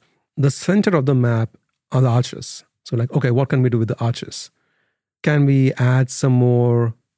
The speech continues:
interesting elements in that space so players can spend more time in that,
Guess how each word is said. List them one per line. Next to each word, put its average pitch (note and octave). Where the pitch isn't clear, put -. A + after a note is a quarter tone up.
interesting C3+
elements A#2+
in B2
that A#2
space -
so -
players B2
can B2
spend A#2
more A#2
time C#3
in A2
that, A2